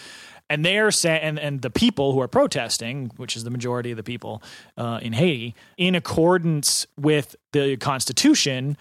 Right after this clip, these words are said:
which says that basically if there isn't a parliament in session, that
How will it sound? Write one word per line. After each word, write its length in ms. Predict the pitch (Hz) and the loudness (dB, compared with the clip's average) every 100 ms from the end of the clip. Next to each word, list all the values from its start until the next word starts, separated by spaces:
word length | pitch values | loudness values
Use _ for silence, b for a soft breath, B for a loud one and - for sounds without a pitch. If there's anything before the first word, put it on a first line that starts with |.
| B B B | B B B
which 160 | 143 | 0
says 320 | - 147 143 120 | 2 2 0 0
that 240 | 135 123 | -2 0
basically 640 | 143 143 139 - 135 127 127 | 0 0 0 -2 -2 -2 -4
if 160 | 123 | -8
there 200 | - 123 | -4 -4
isn't 420 | 117 131 139 127 - 107 | -2 -2 -2 -2 -4 -8
a 120 | 123 | -12
parliament 640 | 104 135 151 127 117 117 - | -4 0 0 -2 -6 -8 -8
in 100 | 127 | -8
session, 600 | 117 123 110 120 123 117 - | -6 -4 -4 -6 -6 -8 -6
that 240 | 117 113 | -6 -6